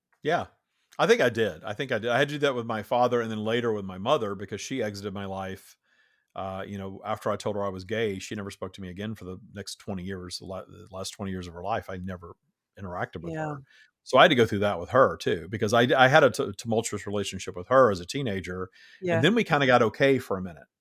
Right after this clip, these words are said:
Speaker 1: When I started making money and I started doing things for her, suddenly we were <laughs> okay. And I
Speaker 2: Yeah.
Speaker 1: wasn't getting in trouble
Speaker 2: Right.
Speaker 1: anymore, and I wasn't, I was a,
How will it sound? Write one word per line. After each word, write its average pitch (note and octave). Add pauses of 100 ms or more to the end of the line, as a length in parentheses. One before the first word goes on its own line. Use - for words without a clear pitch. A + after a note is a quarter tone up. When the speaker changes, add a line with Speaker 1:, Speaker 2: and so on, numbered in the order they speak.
(360)
Speaker 1:
When A2
I A2
started D3+
making E3
money C#3+
and A2+
I A2+
started A2+
doing C#3
things A2
for G#2
her, G2
suddenly A#2+
we A2+
were A2+ (100)
<laughs> -
okay. - (760)
And D3
I -
Speaker 2:
Yeah. -
Speaker 1:
wasn't D#3
getting D3
in C#3+
trouble B2
Speaker 2:
Right. A#2+
Speaker 1:
anymore, A2+
and A2+
I -
wasn't, A2+
I C#3
was C3+
a, A#2